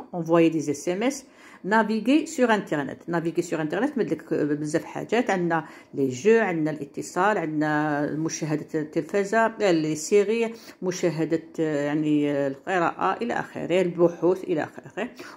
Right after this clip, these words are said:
وأخيرًا، enfin, c'est une invention moderne indispensable dans notre vie، لا يمكن الاستغناء عنها. إن شاء الله تاخذوا، تاخذوها بعين الاعتبار. عندنا هنا تعبيرين، واحد يعني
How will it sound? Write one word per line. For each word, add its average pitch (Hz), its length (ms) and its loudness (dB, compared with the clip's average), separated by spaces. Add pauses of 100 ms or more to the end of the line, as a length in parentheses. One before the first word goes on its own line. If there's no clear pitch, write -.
وأخيرًا، 156 560 0
enfin, 170 420 -4
c'est 220 240 -8
une 180 120 0
invention 147 520 -2
moderne 180 480 2 (360)
indispensable 160 800 -4
dans 147 120 -4
notre 139 320 -10
vie، 220 220 -2 (140)
لا 233 80 0
يمكن 170 240 0
الاستغناء 175 460 -6
عنها. 127 220 -12 (680)
إن 220 40 -10
شاء - 140 0
الله 170 100 2
تاخذوا، 151 380 -4
تاخذوها 156 380 -4
بعين 151 240 0
الاعتبار. 147 440 -2
عندنا 170 220 0
هنا 156 120 -2
تعبيرين، 151 480 -2
واحد 185 260 -6
يعني 147 460 -4